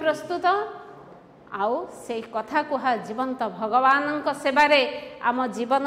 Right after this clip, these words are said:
ବିତିଯାଉ, ଏତିକି ଖାଲି ପ୍ରଭୁଙ୍କ ପାଖରେ ପ୍ରାର୍ଥନା ରହୁଛି। ଧନ୍ୟବାଦ,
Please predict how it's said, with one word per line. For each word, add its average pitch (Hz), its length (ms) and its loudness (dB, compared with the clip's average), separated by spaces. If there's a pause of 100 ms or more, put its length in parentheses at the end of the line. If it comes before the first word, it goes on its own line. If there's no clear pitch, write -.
ବିତିଯାଉ, 240 480 -2 (400)
ଏତିକି 262 400 -8
ଖାଲି 240 300 -6 (800)
ପ୍ରଭୁଙ୍କ 269 380 0 (100)
ପାଖରେ 226 340 0 (380)
ପ୍ରାର୍ଥନା 233 540 -6 (1000)
ରହୁଛି। 214 460 -2 (580)
ଧନ୍ୟବାଦ, 240 440 0